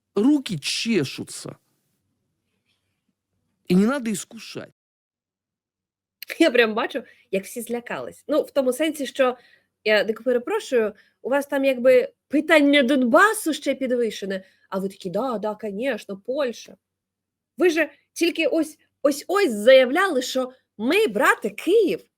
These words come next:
Speaker 2: да Бог із вами. Ми навіть не збирались, ми так підійшли, просто подивитися, чи все там ок. Це придумали в якості іпсо злі європейці.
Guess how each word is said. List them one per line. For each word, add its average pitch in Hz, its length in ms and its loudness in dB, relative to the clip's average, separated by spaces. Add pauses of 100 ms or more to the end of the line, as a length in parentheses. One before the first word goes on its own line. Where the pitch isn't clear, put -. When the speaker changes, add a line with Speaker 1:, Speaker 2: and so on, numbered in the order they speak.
(180)
Speaker 2:
да 202 220 -4
Бог 180 220 -12
із 180 160 -12
вами. 160 380 -12 (320)
Ми 294 220 4
навіть 277 300 2
не 294 100 2
збирались, 277 460 -2
ми 247 80 -10
так 302 180 -2
підійшли, 254 540 -6
просто 277 260 -10
подивитися, 294 600 -6 (320)
чи 269 120 -6
все 539 260 -4
там 494 180 -2 (180)
ок. 330 460 2 (300)
Це 302 120 0
придумали 339 760 -4
в 233 60 -8
якості 311 520 -4
іпсо 302 680 -8
злі 214 300 -6
європейці. 262 680 -6